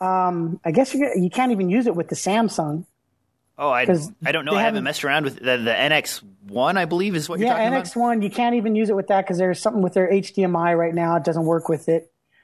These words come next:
Speaker 1: But if somebody needs a monitor, they want the four K for their A seven S, they want the audio inputs 'cause it does have the audio inputs, it's, it's an okay thing.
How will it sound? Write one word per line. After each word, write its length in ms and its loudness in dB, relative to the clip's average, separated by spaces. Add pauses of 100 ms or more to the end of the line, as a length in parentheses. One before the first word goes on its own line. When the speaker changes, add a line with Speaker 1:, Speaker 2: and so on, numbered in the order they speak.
(180)
Speaker 1:
But 360 -2
if 100 -2
somebody 360 0
needs 240 0
a 40 0
monitor, 880 0 (340)
they 100 -4
want 300 -2
the 80 0
four 240 -2
K 240 0
for 160 -2
their 160 2
A 120 0
seven 340 0
S, 420 -8 (720)
they 100 0
want 260 0
the 100 2
audio 320 2
inputs 440 -2
'cause 120 -2
it 80 0
does 200 4
have 160 0
the 100 0
audio 300 0
inputs, 640 -2 (1120)
it's, 360 0
it's 160 -2
an 80 2
okay 360 0
thing. 460 0